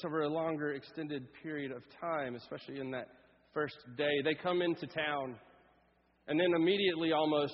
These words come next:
the king, it seems, understand-, hears of them being in town, and so he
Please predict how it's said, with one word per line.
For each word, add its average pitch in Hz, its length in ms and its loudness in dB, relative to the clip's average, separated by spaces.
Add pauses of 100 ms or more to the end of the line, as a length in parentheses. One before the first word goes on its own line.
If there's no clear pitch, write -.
the 151 80 -4
king, 165 420 0
it - 80 -16
seems, 151 380 -2 (180)
understand-, 151 640 -4
hears 170 480 2
of 147 240 0 (140)
them 143 320 0
being 143 280 -2
in 131 120 -2
town, 151 380 -4
and 127 100 -6
so 147 100 -4
he 135 80 -4